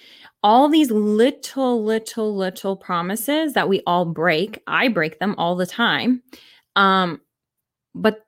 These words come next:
that feeds into your confidence because then you're always listening to yourself. You are always listening to yourself. You are always seeing what you're doing. Other people might not.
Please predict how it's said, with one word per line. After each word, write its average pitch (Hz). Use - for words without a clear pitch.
that 226
feeds 254
into 240
your 240
confidence 233
because 269
then 247
you're 233
always 247
listening 214
to 180
yourself. -
You 247
are -
always 220
listening 180
to -
yourself. -
You 202
are 226
always 226
seeing 208
what 185
you're 185
doing. 170
Other 294
people 302
might 196
not. 170